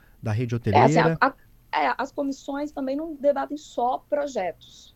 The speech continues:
Speaker 2: de lei, né?
Speaker 1: Uhum.
Speaker 2: Podem fazer, pode fazer uma audiência pública, por exemplo, tem, eu sei que tem uma demanda de melhorar os acessos ao, ao parque lá do Caparaó, do Pico da Bandeira. Pode-se fazer uma, uma, a comissão poderia organizar uma audiência pública pra debater, chamar prefeitos da região, chamar algum representante do governo federal que seja, ou aí do governo do estado,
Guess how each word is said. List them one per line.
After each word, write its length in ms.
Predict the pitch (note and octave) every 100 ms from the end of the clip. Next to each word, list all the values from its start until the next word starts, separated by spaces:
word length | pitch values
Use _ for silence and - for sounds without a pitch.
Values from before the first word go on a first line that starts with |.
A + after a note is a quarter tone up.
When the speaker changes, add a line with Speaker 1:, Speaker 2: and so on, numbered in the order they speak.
| _
Speaker 2:
de 120 | F#3+
lei, 180 | G#3+ D3+
né? 160 | C3 A#2+
Speaker 1:
Uhum. 60 |
Speaker 2:
Podem 160 | C3+ F3+
fazer, 200 | A#3 A3+
pode 220 | G3+ G3+
fazer 140 | B3
uma 100 | B3+
audiência 340 | A#3+ G#3+ G3+ E3+
pública, 560 | - A3 A3 F3 E3
por 140 | D3+ D#3+
exemplo, 240 | E3+ D#3 -
tem, 240 | D#3+ G3
eu 80 | G3
sei 120 | F#3+
que 60 | F#3
tem 100 | G#3
uma 100 | G3
demanda 500 | G3 F3+ F#3+ G#3 G3+
de 100 | G3+
melhorar 420 | F#3+ F#3 F3+ G3+
os 140 | G#3
acessos 920 | G3+ - - G#3 A#3 - - A3+ A3 G3+
ao, 480 | F#3+ F#3+ F#3 F3 - - - -
ao 160 | - F#3
parque 400 | F#3+ F#3+ G3 F#3+
lá 340 | E3+ E3+ D3+
do 120 | D3
Caparaó, 500 | E3+ F#3+ F#3 E3+ D3
do 80 | D3
Pico 180 | F3 F3
da 80 | F3
Bandeira. 480 | F3 E3+ C#3+ B2+ - _ _ - - -
Pode-se 300 | - C#3+ -
fazer 300 | G#4 B3 D#3+
uma, 400 | A3 F3 C#3+ C3+
uma, 440 | D#3 D3+ C#3+ C3+ C#3 -
a 80 | D3+
comissão 320 | D#3 D#3 D3+
poderia 240 | G#3 A3+
organizar 380 | F3+ E3 D3+ D#3
uma 80 | D#3
audiência 300 | D3 C#3+ C#3+
pública 340 | - F3+ E3+ -
pra 140 | D3+
debater, 600 | C#3+ C#3 - D#3 G3 F#3
chamar 340 | D#3 D3 D3+ D#3
prefeitos 500 | D#3+ - E3+ F3+ -
da 80 | D#3
região, 680 | D#3 C#3+ C#3+ E3 F3+ E3
chamar 300 | D3 D3+ D3
algum 260 | D#3+ E3 D#3
representante 560 | D3+ - D3+ C#3+ E3+ -
do 60 |
governo 180 | D#3 D3+
federal 280 | D3+ C#3+ E3
que 120 | -
seja, 400 | D3+ E3 F#3 D#3+
ou 60 | D3
aí 140 | D#3+
do 80 | E3
governo 240 | D#3+ D#3+
do 40 | D3
estado, 720 | - D3+ D#3 F#3+ F3 D3 D3